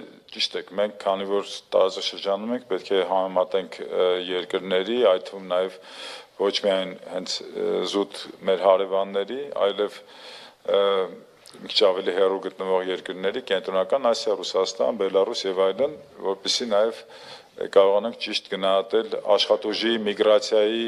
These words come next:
տե-, տե-, տենդենսները, ը, որպեսզի նաև հասկանանք, թե ինչպես պետք է մեր տնտեսական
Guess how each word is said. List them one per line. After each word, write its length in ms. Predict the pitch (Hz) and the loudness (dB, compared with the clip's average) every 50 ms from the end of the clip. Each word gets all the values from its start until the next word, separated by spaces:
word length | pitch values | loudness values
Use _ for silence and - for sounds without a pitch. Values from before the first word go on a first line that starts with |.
| 117 113 113 104 | -4 -4 -6 -6
տե-, 240 | - - 104 104 101 - | -4 0 0 0 0 -2
տե-, 240 | - - - 104 101 | -4 -2 0 0 0
տենդենսները, 800 | 101 - 104 101 95 95 101 98 95 - - 95 87 87 101 123 151 - - - - - - - - - - - - - | 2 2 0 0 0 0 -2 -2 -2 -4 -4 -4 -2 0 0 0 -2 -2 -8 -14 -18 -20 -18 -18 -18 -18 -18 -20 -14 -8
ը, 420 | - - - - 98 98 98 98 98 - - - - - - - | -2 0 2 2 2 2 2 0 -2 -4 -10 -20 -20 -20 -20 -16
որպեսզի 640 | - - 90 95 101 104 101 - 107 - - 117 | -12 -4 2 2 4 2 2 0 -4 -6 -4 -2
նաև 320 | 110 98 98 107 110 - - - - 101 98 | 0 2 2 2 2 0 -6 -12 -6 -4 -2
հասկանանք, 640 | 85 87 95 95 - - 101 98 101 107 113 107 - - - | 0 0 0 0 -2 -4 -4 -4 -4 -4 -4 -6 -10 -16 -14
թե 200 | - - 101 98 95 | -6 -2 -2 -2 -2
ինչպես 400 | 95 92 90 - - - 104 - | -2 -4 -6 -4 -2 -2 -2 -2
պետք 200 | - 95 - - | -4 -10 -8 -4
է 80 | 101 98 | -2 -2
մեր 160 | 95 90 - | -2 -2 -4
տնտեսական 560 | - - - - - 98 95 - - 101 101 | -6 -10 -6 -4 -2 -2 0 0 0 -2 -2